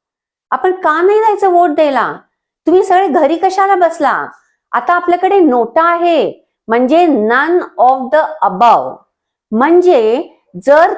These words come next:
तुम्हाला कुठलाही राजकीय पक्ष किंवा राजकीय कॅन्डिडेट आवडत नाही, you don't have to sit at home.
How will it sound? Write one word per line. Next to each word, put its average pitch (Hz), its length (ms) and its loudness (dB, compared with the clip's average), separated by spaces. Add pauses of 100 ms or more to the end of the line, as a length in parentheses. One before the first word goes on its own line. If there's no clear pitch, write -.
तुम्हाला 302 380 0
कुठलाही 330 720 -2
राजकीय 269 640 -2
पक्ष - 480 -8 (540)
किंवा 285 400 -2 (300)
राजकीय 262 580 0
कॅन्डिडेट 269 600 -2 (120)
आवडत 233 440 0
नाही, 302 480 -2 (260)
you 311 140 4
don't 247 380 0
have 359 180 -2
to 381 100 2
sit 381 220 -4
at 359 300 -4
home. 185 380 0